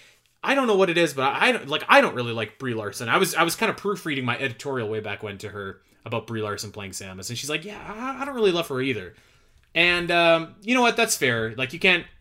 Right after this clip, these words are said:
again, it's, you can't explain it. It's just something that happens. But, uh, I, I don't dislike Brie Larson. You know who I dislike, actually,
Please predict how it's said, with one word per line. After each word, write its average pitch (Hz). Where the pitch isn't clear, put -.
again, 156
it's, 110
you 165
can't 220
explain 160
it. 156
It's 127
just 143
something 143
that 110
happens. 117
But, 117
uh, 107
I, 147
I 147
don't 185
dislike 113
Brie 110
Larson. 98
You 190
know 285
who 208
I 120
dislike, 143
actually, 147